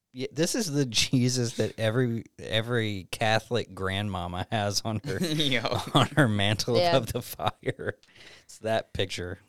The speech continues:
Speaker 1: Pretty sure my grandmother had that on her mantle at her house. She wasn't Catholic at all, Jewish.
Speaker 2: <laughs> What?
Speaker 1: Um, <laughs> um, anyway, Christian Jews. Yeah. What do you think about
Speaker 3: Right.
Speaker 1: Jesus?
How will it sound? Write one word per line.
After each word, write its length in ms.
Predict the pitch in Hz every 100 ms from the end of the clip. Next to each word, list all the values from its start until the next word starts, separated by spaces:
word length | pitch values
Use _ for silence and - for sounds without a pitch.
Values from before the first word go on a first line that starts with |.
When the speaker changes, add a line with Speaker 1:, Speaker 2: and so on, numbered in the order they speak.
| _ _ -
Speaker 1:
Pretty 140 | 135
sure 80 | 139
my 160 | 127 120
grandmother 500 | 101 101 101 98 92
had 220 | 104 95
that 120 | 101
on 140 | 101 101
her 160 | 113
mantle 480 | 110 101 101 - 117
at 120 | 90
her 120 | 113 113
house. 180 | 98
She 140 | - 113
wasn't 360 | 98 95 92
Catholic 440 | - 92 95 92 -
at 60 |
all, 280 | 92 90 95 98
Jewish. 520 | 98 92 98 92 - _
Speaker 2:
<laughs> 60 | _ _ _ 151 196 170 156
What? 300 | 156 185 208
Speaker 1:
Um, 480 | 220 - 247 240 214 294 262 - 262 - _ _ 104 - - -
<laughs> 0 |
um, 420 | 104 95 90 98 - _ _ _ _ 104
anyway, 200 | 104 82
Christian 460 | - 110 - 95
Jews. 360 | 87 82 85 -
Yeah. 200 | 127 92
What 320 | - _ -
do 60 | 113
you 60 |
think 120 | 117
about 100 | 107
Speaker 3:
Right. 80 | 90
Speaker 1:
Jesus? 500 | 90 90 90 - -